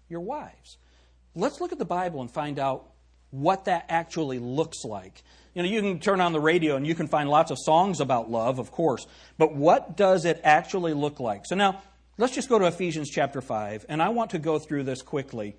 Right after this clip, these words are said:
And let's look at what love looks like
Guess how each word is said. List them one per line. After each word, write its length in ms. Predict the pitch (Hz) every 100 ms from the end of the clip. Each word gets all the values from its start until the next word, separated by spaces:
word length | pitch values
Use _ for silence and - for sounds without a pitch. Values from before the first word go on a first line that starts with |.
| _ _ _ _
And 120 | 147
let's 180 | 165 -
look 160 | 262 190
at 120 | 180
what 360 | 156 151 160 -
love 720 | 135 156 180 143 127 123 - _ _ -
looks 360 | 135 143 -
like 300 | 120 104 101